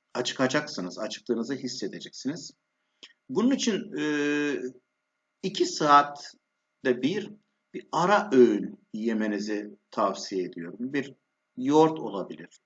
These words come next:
küçük bir avuç kuru yemiş olabilir, bir meyve olabilir, sebze olabilir, havuç olabilir en kötüsünden.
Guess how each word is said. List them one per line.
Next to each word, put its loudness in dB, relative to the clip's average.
küçük -12
bir -4
avuç 2
kuru -2
yemiş 4
olabilir, -6
bir -6
meyve 0
olabilir, -6
sebze -12
olabilir, -8
havuç -4
olabilir 2
en -12
kötüsünden. -14